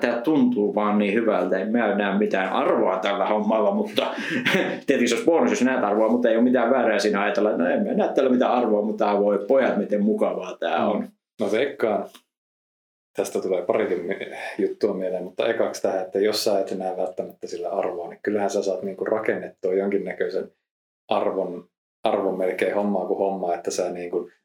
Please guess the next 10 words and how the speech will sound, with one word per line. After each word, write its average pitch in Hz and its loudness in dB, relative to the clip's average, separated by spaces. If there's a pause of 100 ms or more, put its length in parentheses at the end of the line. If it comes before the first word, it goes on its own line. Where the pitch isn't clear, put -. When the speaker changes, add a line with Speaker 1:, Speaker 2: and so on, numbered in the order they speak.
Speaker 2:
tykkäät 143 0
tehdä 139 2
siitä, 117 0 (100)
sitä 120 0
juttua, 113 0 (360)
sä 98 2
saat 98 0
siitä 101 2
tota, 92 -2 (680)
ää, 87 0